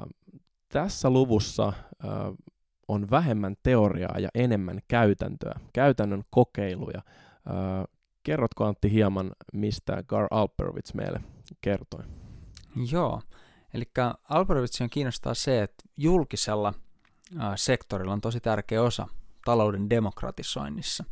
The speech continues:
Speaker 2: Äh, ja yksi virhe ehkä, mikä hyvinvointivaltioissa on tehty,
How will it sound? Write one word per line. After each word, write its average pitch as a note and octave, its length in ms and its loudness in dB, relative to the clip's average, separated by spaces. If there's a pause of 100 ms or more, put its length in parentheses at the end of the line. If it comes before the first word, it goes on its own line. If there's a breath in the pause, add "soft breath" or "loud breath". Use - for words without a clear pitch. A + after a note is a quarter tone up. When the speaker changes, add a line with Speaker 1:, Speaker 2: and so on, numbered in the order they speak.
(640 soft breath)
Speaker 2:
Äh, G#2 580 -2
ja B2 180 2
yksi D3+ 280 2
virhe C3+ 440 2
ehkä, G#2 220 -2
mikä G2+ 200 -4
hyvinvointivaltioissa G#2 960 -2
on G2 100 -8
tehty, - 440 2